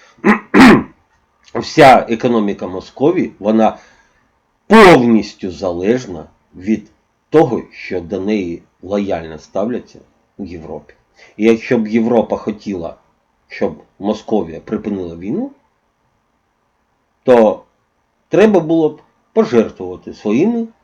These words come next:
гараздами, своїм комфортом в Європі. І за декілька днів, ну, максимум там якийсь місяць, економіка б Московії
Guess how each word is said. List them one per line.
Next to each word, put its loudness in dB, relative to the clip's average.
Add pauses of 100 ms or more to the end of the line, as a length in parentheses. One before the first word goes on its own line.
гараздами, -2
своїм 0
комфортом -2
в -8
Європі. -4 (600)
І 8
за 2
декілька 4
днів, 6 (260)
ну, 8
максимум 6
там 6
якийсь -2
місяць, 0 (760)
економіка 0
б -8
Московії -4